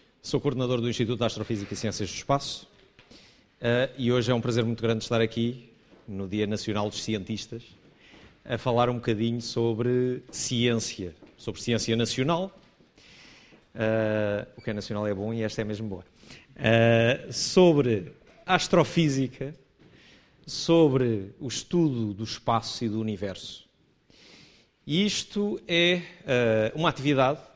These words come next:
que o Instituto de Astrofísica e Ciências do Espaço realiza,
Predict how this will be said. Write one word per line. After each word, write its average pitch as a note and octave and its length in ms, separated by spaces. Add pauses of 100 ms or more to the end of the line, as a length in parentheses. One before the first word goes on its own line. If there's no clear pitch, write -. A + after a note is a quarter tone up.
(1120)
que - 60
o B2 40
Instituto C3 280
de C3 60
Astrofísica A#2 540
e G#2+ 40
Ciências A2+ 260
do - 20
Espaço - 540
realiza, C#3+ 760